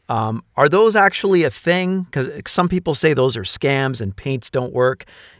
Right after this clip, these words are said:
If you're surrounded by Wi-Fi, if you're in a residential area close to your neighbors, likely everybody has their Wi-Fi on day and night. That's just the way of the world these days. Do these paints help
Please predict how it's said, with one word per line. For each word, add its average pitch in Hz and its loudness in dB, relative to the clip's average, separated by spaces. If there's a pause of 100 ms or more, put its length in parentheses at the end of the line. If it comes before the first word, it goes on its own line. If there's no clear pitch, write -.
If 139 -2
you're 151 0
surrounded 165 2
by 151 4
Wi-Fi, 120 2
if 98 -8
you're 131 -2
in 147 -2
a 131 -2
residential 127 0
area 117 2
close 120 -2
to 127 -4
your 113 -2
neighbors, 113 -2
likely 110 -2
everybody 113 -4
has 107 -4
their 110 -4
Wi-Fi 104 -6
on 104 -6 (440)
day 113 2
and 104 0
night. 107 -2
That's 104 -6
just 104 -4 (260)
the 117 -4
way 107 0
of 92 -2
the 95 -4
world 104 -2
these 117 -2
days. 90 -4 (420)
Do 156 2
these 180 0
paints - -2 (540)
help 156 2